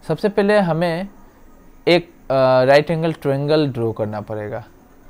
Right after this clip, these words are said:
राइट एंगल ट्रायंगल ड्रॉ करना पड़ेगा। तो हम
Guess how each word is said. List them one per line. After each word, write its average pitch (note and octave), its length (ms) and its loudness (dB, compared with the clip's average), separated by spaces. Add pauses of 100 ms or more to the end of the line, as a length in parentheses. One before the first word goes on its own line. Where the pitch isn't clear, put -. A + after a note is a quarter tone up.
(760)
राइट A#2 260 -6
एंगल A#2 240 -6
ट्रायंगल A2+ 420 -8
ड्रॉ A2 240 -6
करना G#2 280 -10
पड़ेगा। G#2+ 380 -10 (720)
तो D3+ 60 -8
हम D3+ 280 -6